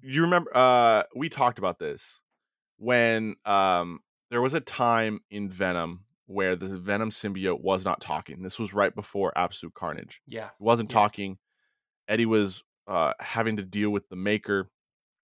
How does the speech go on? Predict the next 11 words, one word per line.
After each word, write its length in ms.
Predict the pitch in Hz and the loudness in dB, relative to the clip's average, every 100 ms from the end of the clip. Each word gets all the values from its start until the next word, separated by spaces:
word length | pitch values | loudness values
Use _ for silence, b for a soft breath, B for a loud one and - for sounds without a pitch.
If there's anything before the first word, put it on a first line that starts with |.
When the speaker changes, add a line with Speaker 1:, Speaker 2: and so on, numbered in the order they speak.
| _ _ _ _ | _ _ _ _
Speaker 1:
and 540 | 98 98 95 92 90 - _ _ | -6 -4 -2 -2 -6 -12 _ _
he 240 | - 131 | -8 -6
got 400 | 110 110 117 131 | 0 4 6 4
a 120 | 104 107 | 2 -6
piece 720 | - - 120 104 - - - _ _ _ _ | -8 -8 -6 -6 -8 -12 -16 _ _ _ _
of, 600 | 98 90 92 95 90 - _ _ _ _ _ _ | 0 2 0 -4 -14 -20 _ _ _ _ _ _
um, 520 | 98 92 80 65 73 - _ _ _ _ _ _ _ _ _ _ _ _ _ _ _ _ _ _ _ _ _ _ _ _ _ _ B B B B B _ _ _ - | -4 -2 -2 -4 -14 -20 _ _ _ _ _ _ _ _ _ _ _ _ _ _ _ _ _ _ _ _ _ _ _ _ _ _ B B B B B _ _ _ -8
<clears throat> 460 | 175 160 120 98 - | -4 -2 -2 -6 -8
of 160 | 107 104 | -6 -6
Flash 440 | - 120 101 - - | 0 4 4 4 -4
Thompson's 960 | - 160 143 - 101 98 98 - - | 2 2 2 -4 -6 -6 -10 -14 -20